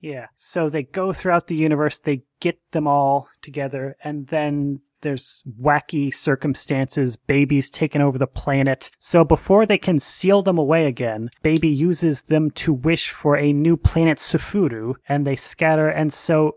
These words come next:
beca-, apparently because of this, the countdown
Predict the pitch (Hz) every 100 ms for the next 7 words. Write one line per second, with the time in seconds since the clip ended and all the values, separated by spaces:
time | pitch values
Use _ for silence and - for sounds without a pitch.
0 | _ 156 - - 208 - - - 269 208
1 | 208 160 135 - - 226 214 156 107 113
2 | 113 - - 135 - _ - - 220 -
3 | 165 147 131